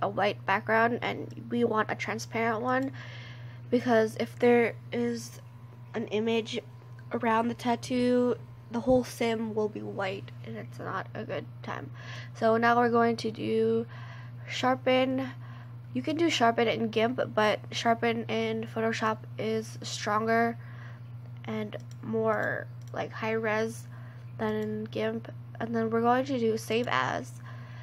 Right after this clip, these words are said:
In our tattoo tutorial test folder, we're going to save it as D D S here. So go to format, D D S, save, and then we're going to do D-, D X T five interpolated alpha. So save,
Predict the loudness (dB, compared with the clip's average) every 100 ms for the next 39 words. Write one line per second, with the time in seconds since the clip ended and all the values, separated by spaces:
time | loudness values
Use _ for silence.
0 | -14 -16 -14 -14 -10 -4 0 0 0 -6
1 | -6 -4 -4 -4 2 4 4 4 0 -2
2 | -4 -4 -2 -2 0 0 2 4 2 0
3 | -6 -6 -4 -4 -6 -4 -4 -4 -8 -8
4 | -6 -4 -4 -6 -8 -10 -12 -10 -8 -8
5 | -10 -14 -14 -14 -14 -8 -2 2 2 2
6 | 2 4 4 4 0 -10 -14 -16 -14 -12
7 | -8 -6 -4 -2 -2 -4 -10 -16 -16 -16
8 | -16 -12 -4 0 2 2 -2 -6 -8 -2
9 | 0 2 0 -2 -2 -2 -2 -4 -6 -8
10 | -4 2 2 0 -8 -6 -2 2 4 4
11 | 0 -6 -8 -10 -10 -8 -4 -4 -4 -8
12 | -10 -6 -4 -4 -6 -8 -10 -14 -14 -16
13 | -16 -16 -6 -6 -2 0 0